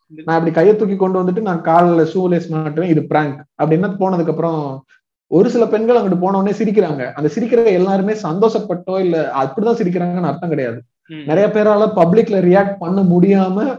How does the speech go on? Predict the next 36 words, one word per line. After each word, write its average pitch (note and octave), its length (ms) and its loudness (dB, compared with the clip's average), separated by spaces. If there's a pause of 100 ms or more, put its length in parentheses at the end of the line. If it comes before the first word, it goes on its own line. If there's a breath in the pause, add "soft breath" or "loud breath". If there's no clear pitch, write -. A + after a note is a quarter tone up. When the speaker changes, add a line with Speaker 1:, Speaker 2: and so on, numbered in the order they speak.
Speaker 2:
இப்படிதான் D#3+ 340 -2
ரியாக்ட் E3 220 0
பண்ணி E3 220 -4
ஆகணும்ன்ற D#3+ 400 -4 (180)
கட்டாயத்தினால F3 480 -2
அப்படி D#3 200 -2
Speaker 1:
இல்ல, D3 60 2
Speaker 2:
ரியாக்ட் D3 80 -4
பண்ணிட்டு B2+ 160 -8
Speaker 1:
நிறைய G#3 220 0
Speaker 2:
போவாங்க. - 40 -8
Speaker 1:
பேர் B3 100 -4
ரியாக்ட் A#3 180 -4
பண்ணல, A#3 160 -6
கட் G3+ 120 -8
பண்ண, A#3 200 -8
கட் F#3 140 -8
பண்ணிடுவாங்க. G3+ 300 -6
அது, C3+ 140 -8
அது C#3 120 -12
போட G3 140 -14
மாட்டாங்கல்ல. C#3 500 -14 (640)
Speaker 2:
ம். C#3+ 280 -6
Speaker 1:
இந்த B2+ 60 -8
மாதிரி E3+ 360 -4
இதுவா, E3+ 220 -8 (200)
இல்ல, G#3+ 220 -4
இன்னொன்னு A#3+ 200 -4
என்னன்னா, G3 440 -6
இப்பதான் G3+ 240 -10
நான் F#3+ 200 -10
வந்து E3 80 -10
இந்த D3+ 180 -14
சும்மி G3 220 -10
வண்ணக்காவியங்களோட C#3+ 1040 -10
ஒரு B2+ 220 -18